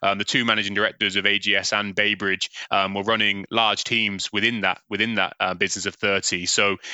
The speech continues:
um, really set them a revenue target, a contribution target within, um, within their teams, and they both achieved them. Um, and, and, uh, and listen, Alex and Arthur, who are the M Ds of those organizations, were fantastic.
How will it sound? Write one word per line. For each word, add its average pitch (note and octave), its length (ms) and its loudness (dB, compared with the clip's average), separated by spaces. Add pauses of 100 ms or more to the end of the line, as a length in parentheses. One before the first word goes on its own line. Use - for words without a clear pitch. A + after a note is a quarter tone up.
um, G2+ 220 2
really B2 180 2
set - 180 2
them G#2 140 -2
a G2+ 60 2
revenue A2 400 0
target, G2+ 500 2
a G2 60 -2
contribution G#2+ 720 -4
target G2 480 2
within, G2+ 340 -2 (260)
um, G2+ 440 2
within G#2+ 240 -2
their G2+ 160 4
teams, A2+ 400 0
and G2 160 0 (240)
they A2 80 0
both A#2 180 2
achieved C#3+ 340 2
them. E2+ 200 -4 (120)
Um, G2 240 4
and, G2+ 180 0
and, G2+ 300 0
uh, G2 280 4
and G#2 260 -2
listen, A2+ 220 -2
Alex A#2 320 0
and G#2 80 0
Arthur, G2+ 280 0
who G#2 100 0
are - 20 0
the G2 100 -2
M F#2+ 140 -2
Ds G#2+ 200 2
of G2 60 -2
those F#2 160 0
organizations, F#2 680 -2
were F#2 80 -4
fantastic. - 720 -2